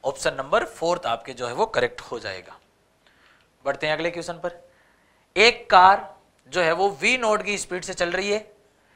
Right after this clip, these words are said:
और coefficient of kinetic friction म्यू दे रखा है, तो बताओ शॉर्टेस्ट डिस्टेंस। तो सबसे पहले हम इसका एसिलेशन निकाल लेते हैं।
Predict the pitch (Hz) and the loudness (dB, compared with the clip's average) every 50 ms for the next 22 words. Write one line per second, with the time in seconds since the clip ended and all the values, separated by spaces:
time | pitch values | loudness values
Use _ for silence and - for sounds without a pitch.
0 | _ _ _ _ _ _ _ - - 208 220 226 233 226 - - - _ _ _ | _ _ _ _ _ _ _ 4 6 6 6 6 4 0 -6 -12 -20 _ _ _
1 | _ _ - - 220 214 226 226 - 233 226 220 226 220 214 - - - 180 185 | _ _ 4 4 4 4 4 2 4 4 4 6 4 2 2 0 4 4 6 6
2 | 196 190 196 196 - 185 185 - - 202 196 170 165 202 220 208 202 196 196 196 | 6 2 0 0 -2 -4 -4 -2 -2 -2 -2 -2 -6 -4 0 2 2 2 4 6
3 | 202 196 196 196 196 196 175 156 156 175 180 175 - - 190 190 190 190 190 185 | 6 6 6 6 2 -2 -4 -2 0 0 -2 0 0 2 4 4 4 4 4 4
4 | 180 - - 135 127 - - - 107 98 - - - _ - - - - _ - | 2 2 -6 -10 -12 -10 -12 -14 -14 -14 -16 -20 -20 _ -20 -20 -20 -16 _ -6
5 | 208 202 - 240 233 - 226 220 214 208 202 196 196 196 - - 202 190 214 220 | -2 2 2 2 2 2 2 4 6 4 4 4 2 -2 0 2 4 4 4 4
6 | 226 233 220 214 208 208 180 175 165 175 175 170 170 175 - 180 190 190 | 2 0 0 0 0 -2 0 4 6 6 6 6 4 0 0 -2 -4 -4